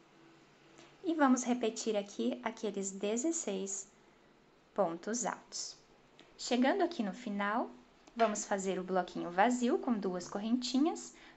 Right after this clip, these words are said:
e os nossos quatro pontos altos, igual fizemos aqui. Depois de fi-, finalizarmos aqui, né, ficamos com os dois bloquinhos aqui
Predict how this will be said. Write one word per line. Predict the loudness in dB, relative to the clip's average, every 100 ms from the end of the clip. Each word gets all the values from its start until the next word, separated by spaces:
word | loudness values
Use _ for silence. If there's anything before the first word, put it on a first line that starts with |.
| -2
e |
os | 2
nossos | 4 2 0 -4
quatro | 4 4 4 -2
pontos | -2 -2 -2 -4 0
altos, | 2 2 2 -2 -6 -6 -12 -16 -8
igual | -2 4 6
fizemos | 4 0 0 0 -2 0 0 -2 -8 -20 -20 _
aqui. | -2 -2 -6 -10 -12 -20 -20 -20 _ -20 _ -20 _ _ _ _ _ _ _ _ _ _ _ _ _ -20 _ _ _ -8
Depois | -2 0 0
de | -4
fi-, | -6 -6
finalizarmos | -6 -4 -4 -2 -2 -2 -2 -6
aqui, | -8 -4 0
né, | 2 2
ficamos | 0 -2 -2 -6
com | -8
os | -8
dois | -4 -4 -4
bloquinhos | -4 -4 -6 -10 -8 -8 -10
aqui | -12 -8 -8 -8